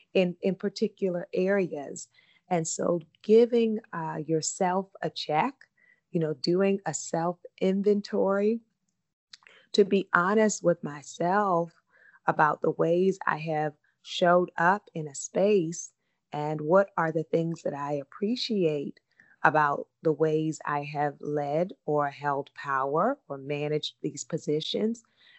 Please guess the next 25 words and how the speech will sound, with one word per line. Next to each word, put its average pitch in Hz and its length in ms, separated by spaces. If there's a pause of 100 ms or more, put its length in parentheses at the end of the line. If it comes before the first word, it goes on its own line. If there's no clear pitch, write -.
and 160 260
what 220 240
are 196 140
the 185 120
ways 170 400
that 160 80
I 156 100
have 160 300
to - 80
be 160 260
honest 185 420
with 165 140
myself 190 720 (520)
that 156 200
that 165 260
didn't 170 300
go 175 220
well, 156 580 (380)
or - 160
it - 180
was 147 240
disruptive, 170 1040
or - 140
it - 200
was 147 320